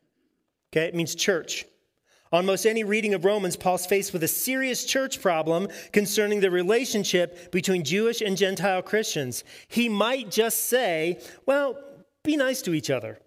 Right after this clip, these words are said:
You can have separate congregations, each of whom will witness to its own constituency, and that witness will spread the gospel. More likely, he might have said,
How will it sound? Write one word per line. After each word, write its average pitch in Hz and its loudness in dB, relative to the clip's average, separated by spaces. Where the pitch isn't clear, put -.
You 254 2
can 311 4
have 262 0
separate 220 0
congregations, 202 -2
each 196 -2
of 214 -4
whom 202 0
will 151 2
witness 196 -2
to 180 0
its 165 -2
own 180 -2
constituency, 151 -2
and 135 -2
that 151 -2
witness 139 -2
will 139 -2
spread 120 -6
the 127 -10
gospel. 117 -6
More 160 0
likely, 170 0
he 143 -4
might 135 -2
have 135 -4
said, 131 -2